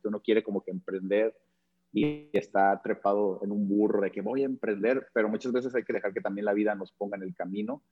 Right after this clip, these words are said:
donde sea más sencillo. Yo considero que entre más joven lo hagas, es más fácil porque tienes menos responsabilidades, y, pero ya gente mayor de cuarenta, cincuenta, como tiene hijos, colegiaturas o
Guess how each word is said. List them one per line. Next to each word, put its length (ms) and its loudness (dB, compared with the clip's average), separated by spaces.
donde 240 0
sea 180 -2
más 260 -4
sencillo. 520 -2
Yo 100 0
considero 460 2
que 80 0
entre 180 -2
más 220 0
joven 300 2
lo 160 4
hagas, 380 4
es 120 -10
más 180 -4
fácil 280 -2
porque 180 -2
tienes 220 -2
menos 220 -2
responsabilidades, 760 0
y, 220 0
pero 200 4
ya 320 2
gente 220 0
mayor 280 2
de 100 2
cuarenta, 420 2
cincuenta, 520 -2
como 220 -8
tiene 220 -2
hijos, 320 -2
colegiaturas 840 -2
o 200 -8